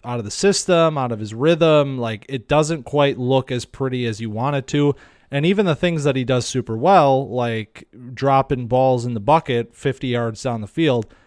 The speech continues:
he wasn't able to do that in this game 'cause it just wasn't quite syncing up, and he missed a lot of passes down the field. He had guys open,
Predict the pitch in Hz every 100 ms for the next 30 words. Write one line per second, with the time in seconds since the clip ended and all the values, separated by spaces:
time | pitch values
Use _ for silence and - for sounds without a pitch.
0 | _ _ - 175 190 165 175 165 135 117
1 | 151 147 120 104 101 - 110 95 95 -
2 | 123 113 139 120 135 127 123 143 143 135
3 | - 139 135 - - - 147 127 127 127
4 | 127 117 117 110 123 120 131 131 - 123
5 | 117 135 147 - 143 135 127 135 117 123
6 | 120 - 131 127 120 110 127 156 156 156
7 | 123 143 196 151 135